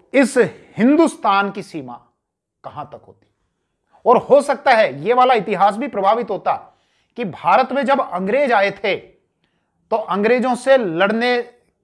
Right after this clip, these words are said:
के लिए मराठा बहुत सशक्त हो चुके होते,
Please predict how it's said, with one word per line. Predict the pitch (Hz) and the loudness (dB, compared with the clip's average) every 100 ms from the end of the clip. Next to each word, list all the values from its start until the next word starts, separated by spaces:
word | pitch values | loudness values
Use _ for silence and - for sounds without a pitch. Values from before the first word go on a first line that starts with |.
| _ | _
के | 226 | 0
लिए | 220 214 220 247 | 0 0 2 2
मराठा | 196 160 170 180 220 | 0 -2 0 0 0
बहुत | 180 123 208 - | -4 -4 -6 -6
सशक्त | - 208 214 254 214 | -6 -4 -2 -4 -4
हो | 175 | -6
चुके | 170 175 190 | -8 -10 -8
होते, | 160 170 190 | -8 -8 -10